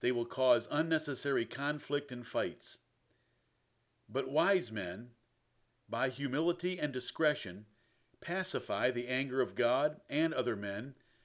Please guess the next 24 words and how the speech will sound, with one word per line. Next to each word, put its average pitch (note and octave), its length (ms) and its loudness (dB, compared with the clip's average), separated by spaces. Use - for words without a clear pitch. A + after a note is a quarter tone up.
to B2 80 -2
keep E3+ 400 -4
or D3 100 0
restore D3+ 540 -2
peace D#3+ 440 -4
and C3 120 -8
tranquility. C#3 840 -2
Wise C3+ 400 2
men B2 240 -2
will G2+ 100 -4
carefully D#3+ 560 0
avoid C3 400 4
and A2+ 140 -4
reject D3+ 460 -2
scorners. G#2+ 600 -6
They A#2+ 140 0
will C3+ 160 -2
instead D3+ 440 0
be B2 140 -4
peacemakers A#2 800 -6
with A2+ 160 -8
God C3 300 2
and B2+ 140 0
others. A2+ 480 -4